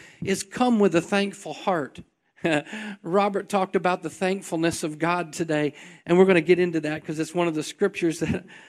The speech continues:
that I'm gonna use this morning. So the, the, the word position literally means the, the state of being placed or the,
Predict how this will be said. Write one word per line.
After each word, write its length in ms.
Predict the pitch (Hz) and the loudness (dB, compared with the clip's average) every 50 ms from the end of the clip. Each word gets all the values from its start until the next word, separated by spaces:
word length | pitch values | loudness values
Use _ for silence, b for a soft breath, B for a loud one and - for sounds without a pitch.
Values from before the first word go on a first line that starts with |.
| B B B | B B B
that 80 | 175 | 0
I'm 100 | 175 170 | 0 2
gonna 160 | 165 180 165 | 4 2 2
use 320 | 160 156 180 196 196 180 180 | 2 2 2 2 2 2 0
this 220 | 170 151 - - | -4 -6 -6 -4
morning. 380 | 170 160 156 151 147 139 131 - _ _ B B B B B B B B B | -2 0 0 0 0 -2 -4 -6 _ _ B B B B B B B B B
So 140 | - - 226 | 0 2 4
the, 120 | 208 202 | 4 4
the, 300 | 180 - 226 208 185 196 196 208 202 | 4 4 2 4 6 4 4 4 2
the 100 | 180 190 | 2 0
word 400 | 180 185 190 196 240 254 247 247 | -2 -2 0 2 2 2 2 0
position 540 | - 196 175 - 226 240 233 - 214 175 170 | -4 -4 0 2 2 2 4 4 2 2 2
literally 400 | 185 214 220 220 214 202 202 196 | 2 4 4 4 4 4 4 4
means 460 | 196 190 196 190 190 190 185 - - - B B B B B | 4 2 2 0 0 -2 -2 -4 -8 -12 B B B B B
the, 220 | B 180 170 180 175 | B -2 0 0 0
the 200 | 165 175 180 165 | 2 2 0 0
state 380 | - - - - 226 233 226 | 0 0 2 4 4 4 6
of 160 | 214 190 165 147 | 4 2 2 2
being 320 | 202 208 202 196 185 170 | 2 2 4 2 2 0
placed 680 | - - - 196 180 156 143 135 - - - - - - - _ _ _ _ _ - | -2 -4 -4 -2 -2 -2 -4 -6 -10 -12 -12 -12 -14 -16 -18 _ _ _ _ _ -2
or 220 | 185 185 196 196 | 2 4 6 6
the, 240 | 180 175 170 160 - | 6 4 2 2 0